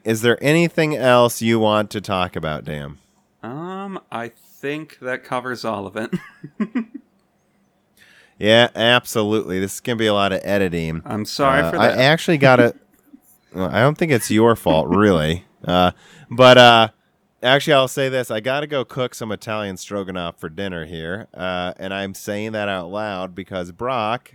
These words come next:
Speaker 1: who we've mentioned too many times in this episode, is going to laugh when he hears that I'm cooking <laughs> Italian again.
Speaker 2: And if anybody is curious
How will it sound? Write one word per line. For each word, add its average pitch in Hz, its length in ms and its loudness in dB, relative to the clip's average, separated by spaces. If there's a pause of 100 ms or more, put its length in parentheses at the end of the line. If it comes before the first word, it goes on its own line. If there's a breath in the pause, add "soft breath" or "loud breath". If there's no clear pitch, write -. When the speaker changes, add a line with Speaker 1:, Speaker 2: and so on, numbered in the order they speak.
Speaker 1:
who 101 100 -14
we've 92 160 -10
mentioned 101 500 -8
too 131 140 -14
many 127 220 -12
times 104 640 -12
in 101 100 -14
this 92 160 -12
episode, 92 560 -10 (160)
is 120 180 -12
going 95 300 -10
to 92 160 -12
laugh 127 520 -6 (440 soft breath)
when 107 220 -6
he 113 260 -12
hears 107 540 -6
that 98 120 -8
I'm 95 200 -8
cooking 101 340 -10
<laughs> - 0 -
Italian 104 640 -8
again. - 440 -12
Speaker 2:
And 120 360 2
if 117 140 0 (100)
anybody 123 420 4
is 113 160 0
curious 123 560 0